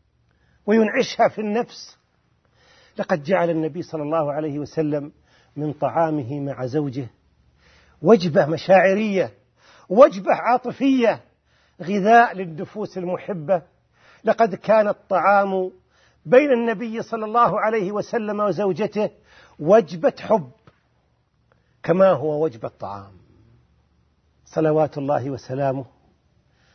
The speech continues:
على خير الناس للناس وخير الناس لأهله صلى الله عليه وسلم. فإذا فرغ صلى الله عليه وسلم من طعامه دعا بالشراب،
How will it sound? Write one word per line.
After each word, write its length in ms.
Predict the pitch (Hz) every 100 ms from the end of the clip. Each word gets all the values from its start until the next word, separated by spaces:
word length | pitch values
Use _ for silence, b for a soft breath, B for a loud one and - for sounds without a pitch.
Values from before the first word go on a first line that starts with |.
| _ _
على 220 | - 170 170
خير 280 | - 220
الناس 460 | 202 190 185 180 -
للناس 680 | 165 160 160 156 - - - _ _ _ b b b b
وخير 400 | - - 147 143
الناس 520 | 131 123 123 117 -
لأهله 580 | 113 127 143 101 104 110
صلى 220 | - 120
الله 340 | 101 101 92 92
عليه 260 | 95 - -
وسلم. 180 | - _ _ _ _ _ _ _ _ _ _ -
فإذا 320 | 226 208 202
فرغ 320 | - 226 170
صلى 220 | - 202
الله 320 | 165 190 143
عليه 260 | 151 170 147
وسلم 420 | 160 - 190 151
من 120 | 160
طعامه 520 | 151 151 143 160 160 123 _ _ _ _ _ _ _ -
دعا 240 | 160 147
بالشراب، 520 | 151 - - 127 127